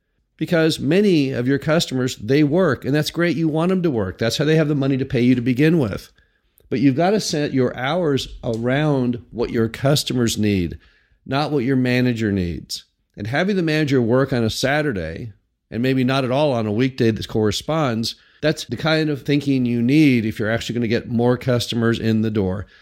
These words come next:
and often the better customers who are very busy with their own careers. On the pricing side,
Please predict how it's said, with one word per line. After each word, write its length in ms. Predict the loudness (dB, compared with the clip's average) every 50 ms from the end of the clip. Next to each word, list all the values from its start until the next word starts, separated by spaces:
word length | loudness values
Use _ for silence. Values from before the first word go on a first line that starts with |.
| _ -8
and 140 | -4 -2 0
often 300 | 0 0 0 0 0 0
the 60 | 2
better 260 | 2 2 2 2 0
customers 720 | 0 2 2 2 2 0 0 -2 -2 -2 -4 -8 -10 -10 _ _ _ _ _ _ _ _ _
who 120 | -6 -2 -2
are 60 | 0
very 260 | 2 2 2 2 0
busy 540 | 2 2 4 4 4 4 4 2 2 2 2
with 220 | 2 0 0 0
their 120 | 0 2 2
own 160 | 2 2 0
careers. 640 | 0 -2 0 0 0 0 -2 -4 -6 -10 -12 -12 _ _ _ _ _ _ _ _ -8
On 100 | -4 -2
the 80 | -2 -2
pricing 480 | -2 0 0 2 2 2 2 0 0 0
side, 560 | 0 0 0 -2 -2 -2 -6 -10 -14 -16